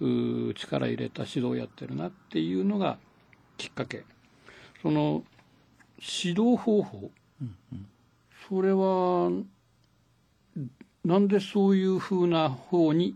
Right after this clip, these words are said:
Speaker 1: 行ったのかっていうか、
Speaker 2: うん。
Speaker 1: まあ、ちょっと僕は野球だけどね、
Speaker 2: うんうん。
Speaker 1: 野球の少年野球見たってね、そんなこと考えてる指導者なんて一人もいないし、どういうところからその、心を揺さぶり、感情を揺さぶりっ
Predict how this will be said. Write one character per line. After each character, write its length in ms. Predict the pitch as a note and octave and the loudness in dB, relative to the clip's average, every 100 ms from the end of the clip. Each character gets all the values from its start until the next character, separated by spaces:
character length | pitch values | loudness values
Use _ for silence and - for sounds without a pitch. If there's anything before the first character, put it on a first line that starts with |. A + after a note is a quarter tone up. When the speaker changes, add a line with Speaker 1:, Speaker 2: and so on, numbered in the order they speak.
| - | -4
Speaker 1:
行 140 | E3 | -4
っ 40 | - | -2
た 180 | - D3+ | 2 4
の 120 | B2+ | 4
か 100 | A#2+ | -2
っ 40 | |
て 180 | - - | -6 -6
い 180 | A#2+ A#2+ | -2 -2
う 40 | |
か、 400 | A#2 - B2 A2+ A#2 | -4 -2 -2 -2 -2
Speaker 2:
う 40 | |
ん。 380 | B2 A#2+ A#2 G#2+ | 0 0 0 0
Speaker 1:
ま 180 | E2+ F2+ | 0 0
あ、 40 | F#2+ F#2+ - | -2 -4 0
ち 60 | |
ょ 40 | A#3 | 2
っ 20 | |
と 80 | F3+ | 4
僕 1200 | F#3+ G#3+ G#3+ G#3 G3+ G3+ G3 G#3 G#3 A3+ A3+ B3 | 4 4 4 4 6 4 4 2 -2 -2 -4 -2
は 100 | A3 | 0
野 180 | F#3 E3+ | 4 4
球 160 | E3+ G#3 | 6 4
だ 80 | |
け 80 | F#3 | 4
ど 100 | A2 | 2
ね、 220 | G#2+ F#3+ - | -2 -6 -4
Speaker 2:
う 40 | C3 | -2
ん 40 | |
う 40 | A#2 | -2
ん。 380 | F#2 G#2+ F2 F#2 | -2 -4 -4 0
Speaker 1:
野 120 | E3+ | 2
球 140 | G#3 | 4
の 80 | G3+ | 2
少 200 | G3 G3 | 2 2
年 180 | G3+ G#3 | 2 2
野 20 | |
球 140 | F#3+ | 0
見 100 | C#3+ | 0
た 100 | D#3 | 0
っ 20 | B2+ | -4
て 160 | - | -6
ね、 160 | B2+ A#2+ | -6 -6
そ 160 | - F#3 | -4 0
ん 60 | |
な 100 | G3 | 0
こ 80 | G3 | 0
と 80 | G3 | -2
考 140 | D#3 D#3+ F3+ | 0 2 0
え 60 | |
て 80 | - | 0
る 100 | B2 | -4
指 120 | - | -2
導 60 | D#3 | -2
者 80 | C#3 | -2
な 80 | A2+ | -4
ん 20 | |
て 120 | B2+ | -8
一 60 | - - | -4 2
人 80 | G3 | 4
も 80 | F#3+ | 4
い 60 | |
な 160 | F3+ E3+ | 4 2
い 60 | A2 | 2
し、 340 | - B2 C3 - - - - - - - - - _ _ _ _ _ - | -2 -4 -4 -16 -20 -20 -20 -20 -20 -20 -20 -20 _ _ _ _ _ -2
ど 180 | F3+ A#3 | 2 4
う 60 | |
い 40 | A#3 | 4
う 120 | G3 | 2
と 100 | D#3 | 0
こ 140 | D3+ | 0
ろ 100 | C#3+ | 2
か 160 | C3+ F3 | 2 4
ら 140 | E3+ | 2
そ 180 | B2+ B2+ | 2 0
の、 400 | A#2+ A2+ A2+ A2 A2 A2+ - _ _ - _ _ _ _ _ _ _ _ - | 0 -2 -6 -10 -12 -14 -18 _ _ -20 _ _ _ _ _ _ _ _ -16
心 440 | - A#2 - D3 | -10 -8 -4 2
を 80 | C#3 | 2
揺 120 | A#2+ | 2
さ 140 | A2+ B2 | -2 -4
ぶ 120 | A#2+ | -2
り、 100 | A#2 | -4
感 300 | - B2+ A#2+ | -4 -2 0
情 140 | B2 | 0
を 100 | B2 | 0
揺 100 | A#2 | 0
さ 160 | G#2+ A#2+ | -2 -4
ぶ 140 | A2 | -4
り 160 | A2+ | -4
っ 0 | G#2 | -6